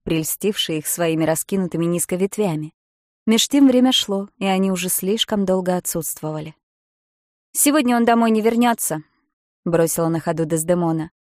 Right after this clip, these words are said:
"Старая Хильда спрашивала вчера у моря, и оно выкинуло на песок кучку из пяти раковин.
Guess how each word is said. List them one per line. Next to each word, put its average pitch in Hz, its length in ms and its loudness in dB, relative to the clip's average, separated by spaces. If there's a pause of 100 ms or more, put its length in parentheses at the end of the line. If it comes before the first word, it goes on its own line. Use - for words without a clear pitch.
(500)
"Старая 269 400 4
Хильда 247 360 0
спрашивала 196 560 0
вчера 202 280 0
у 196 120 2
моря, 220 360 2
и 180 120 -8
оно 196 280 2
выкинуло 214 420 0
на 208 120 -2
песок 311 400 -2
кучку 285 360 -2
из 208 120 0
пяти 220 260 -2
раковин. 190 520 -2